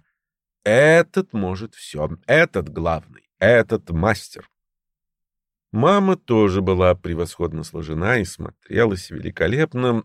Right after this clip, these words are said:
но на фоне папы она оказалась подручной мастера, хотя на деле всё было наоборот, но кто это может видеть со стороны?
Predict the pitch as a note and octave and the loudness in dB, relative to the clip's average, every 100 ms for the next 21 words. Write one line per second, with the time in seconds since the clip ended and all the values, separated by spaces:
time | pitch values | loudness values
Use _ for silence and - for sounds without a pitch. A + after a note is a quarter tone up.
0 | - A2 A2+ A2+ A2+ A2 G2 A#2 - F2 | -4 -4 -4 -4 -4 -4 -2 -2 0 -2
1 | E2+ F2+ F#2 - D#2 E2+ D#2+ - _ _ | 0 -2 -4 -6 -2 -2 -2 -8 _ _
2 | _ - G2 A#2+ A2+ - G#2+ G#2 G2+ F2 | _ -4 -2 0 -2 -2 2 4 4 2
3 | - - A1+ - - E2+ D#2 D2 C2+ D#2 | -2 -16 -18 -18 -10 -6 -4 -6 -4 -4
4 | D#2 D#2 E2 C2 C2+ C#2 D2 D2 F#2+ D3+ | -4 -6 -10 -10 -10 -10 -8 -4 0 0
5 | F3 - B2+ C3 B2 - - F#3 F3 E2 | 0 -2 0 2 2 -2 -4 2 4 4
6 | - D#2 A#2+ - - C#3+ A#2 C#2 - C#2+ | -2 -4 -4 -4 -8 -8 -8 -10 -14 -10
7 | - G2 G2+ F2 | -2 0 2 -2